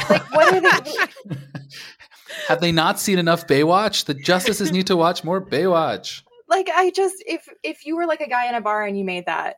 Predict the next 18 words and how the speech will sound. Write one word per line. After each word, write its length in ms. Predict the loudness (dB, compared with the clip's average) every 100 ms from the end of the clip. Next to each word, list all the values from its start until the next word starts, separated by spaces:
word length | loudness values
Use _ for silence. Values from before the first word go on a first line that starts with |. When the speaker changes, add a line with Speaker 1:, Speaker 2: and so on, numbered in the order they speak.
| -10
Speaker 1:
example, 380 | -10 -10 -12 -12
I'd 80 |
be 60 | -12
like, 120 | -2
"Ah, 220 | 2 2
you 120 | 2 -2
know, 120 | -8
he 60 | -8
didn't 120 | -8
really 140 | -10
think 180 | -10 -12
about 220 | -10 -10
it." 80 | -8
But 160 | -10 -6
this 180 | -4
is, 140 | -6 -6
like, 200 | -6 -4
a 160 | -6